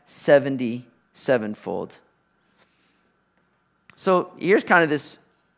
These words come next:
again, deterioration of a man like Lamech. First polygamy, then murder. But then he takes it further by kind of boasting in the fact that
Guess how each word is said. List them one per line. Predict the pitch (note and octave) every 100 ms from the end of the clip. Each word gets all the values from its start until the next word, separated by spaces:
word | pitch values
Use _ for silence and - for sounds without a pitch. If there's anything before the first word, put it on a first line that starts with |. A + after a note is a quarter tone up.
| -
again, | C#3 D3
deterioration | C3 A#2 - F3 E3 F3 C#4 - C#3
of | C3
a | B2+
man | A#2+ C3 D3 E3+ - _ _ -
like | C#3+ D3+
Lamech. | E3+ G#3+ - _ _ _ _ _
First | - D#3+ D#3
polygamy, | - B2+ C3 F3+ A3+ C4 - _ _ _ -
then | C3 B2+
murder. | C3 D3 F#3 A3 - _ _ _ _
But | F3
then | A#3+
he | D#4+
takes | C#4+ B3
it | G3
further | - F#3+ F#3+
by | E3 D#3+ C#3 - -
kind | F#3
of | F3+ C#3+
boasting | G3 A3 - G#3
in | F#3
the |
fact | E3 - D#3+ D#3+
that | D3+